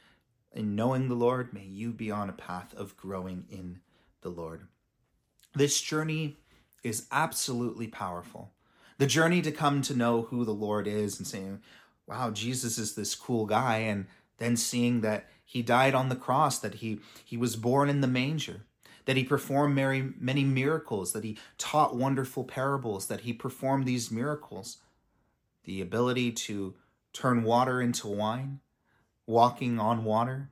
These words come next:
healing the sick, raising people from the dead, and then learning about how Christ died for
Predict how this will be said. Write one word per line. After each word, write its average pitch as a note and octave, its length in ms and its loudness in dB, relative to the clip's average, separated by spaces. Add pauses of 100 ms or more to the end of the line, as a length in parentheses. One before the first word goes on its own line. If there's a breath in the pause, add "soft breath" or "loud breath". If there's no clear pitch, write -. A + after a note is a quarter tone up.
(120)
healing C3 480 0
the A#2+ 60 0
sick, - 420 0
raising B2 500 2
people B2+ 320 -4
from B2 240 -2
the A#2+ 80 0
dead, B2 380 -8 (840)
and A#2 120 0
then B2+ 180 4
learning C3 320 4
about A#2 240 4
how B2 160 2
Christ B2+ 560 -2
died B2 380 2
for G#2 280 -2